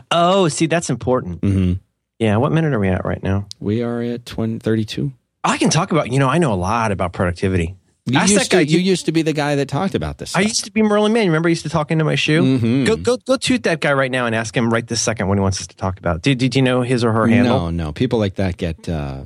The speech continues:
Speaker 2: insta-blocked.
Speaker 1: Oh, in the tweet bot?
Speaker 2: Yeah. Or
Speaker 1: Yeah.
Speaker 2: un-, hidden, muted.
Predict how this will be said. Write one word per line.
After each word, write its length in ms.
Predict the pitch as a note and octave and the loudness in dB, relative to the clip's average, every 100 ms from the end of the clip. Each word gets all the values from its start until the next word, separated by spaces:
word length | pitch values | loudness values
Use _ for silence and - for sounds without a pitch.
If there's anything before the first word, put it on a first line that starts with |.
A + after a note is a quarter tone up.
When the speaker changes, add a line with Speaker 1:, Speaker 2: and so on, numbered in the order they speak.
| - | -4
Speaker 2:
insta-blocked. 680 | A2 A2 F#2 C#2+ B1 - - _ _ _ _ _ _ | -2 -2 -4 -6 -10 -14 -20 _ _ _ _ _ _
Speaker 1:
Oh, 680 | B2+ C#3 D#3 D#3+ D#3 D3+ C3 | 0 4 4 4 4 4 2
in 120 | B2+ | 2
the 60 | A2+ | 2
tweet 200 | G2 A#2 | 0 0
bot? 260 | C#3 D3 - - | 0 -2 -4 -12
Speaker 2:
Yeah. 180 | - - - _ - | -14 -14 -20 _ -4
Or 160 | B2 A2 | -2 2
Speaker 1:
Yeah. 220 | B2+ B2 | 2 2
Speaker 2:
un-, 120 | A2+ | 2
hidden, 360 | - E3 D#3 - | 0 0 0 2
muted. 520 | B2+ F3 C3 D2+ - | 4 4 2 -2 -10